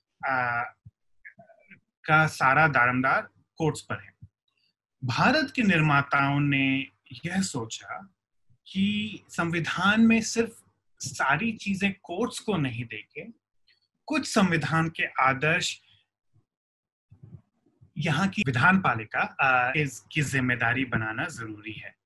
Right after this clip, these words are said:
तो यही नहीं, तो संविधान में जैसे अब हमारे संविधान में मौलिक अधिकार हैं, जिनको हम फंडामेंटल राइट्स कहते हैं। अब आपके कोई, कोई भी मौलिक अधिकार का उल्लंघन करे अगर सरकार, तो आप सीधे सुप्रीम कोर्ट, हाई कोर्ट में जा सकते हैं।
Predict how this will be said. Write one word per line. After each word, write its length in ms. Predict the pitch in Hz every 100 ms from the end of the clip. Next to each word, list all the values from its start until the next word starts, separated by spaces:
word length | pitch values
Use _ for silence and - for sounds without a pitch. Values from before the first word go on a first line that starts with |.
| -
तो 60 |
यही 400 | 156 139 151 208
नहीं, 180 | 208 196 - - -
तो 60 | 190
संविधान 520 | 170 160 151 160 180
में 120 | 175
जैसे 240 | 156 151
अब 100 | 180 - -
हमारे 220 | 151 165
संविधान 360 | 175 160 156
में 100 | 175
मौलिक 380 | 170 139 139 139
अधिकार 400 | 123 110 110 101 -
हैं, 80 | -
जिनको 220 | 127 165
हम 80 | 160
फंडामेंटल 540 | 156 139 143 139 143
राइट्स 300 | 123 113 -
कहते 280 | - - _
हैं। 360 | _ _ _ - _ _ _ -
अब 120 | 165
आपके 280 | 170 - 226
कोई, 240 | 220 220 196
कोई 320 | 190 - 196
भी 140 | 247 247
मौलिक 400 | 175 143 180 180
अधिकार 640 | 143 147 - 139 143 160 - _ _ _ _ _ _ -
का 200 | 139 139
उल्लंघन 480 | 131 123 123 143
करे 340 | 135 - 131 123
अगर 220 | 123 117
सरकार, 500 | 113 110 - 107 - 226 -
तो 160 | 233 233
आप 100 | 233
सीधे 440 | - 185 175 185
सुप्रीम 360 | 180 151 156 151
कोर्ट, 220 | 156 156
हाई 140 | 135
कोर्ट 200 | 127 131 139
में 100 | 135
जा 120 | 117
सकते 340 | 104 - _ 113
हैं। 240 | 120 196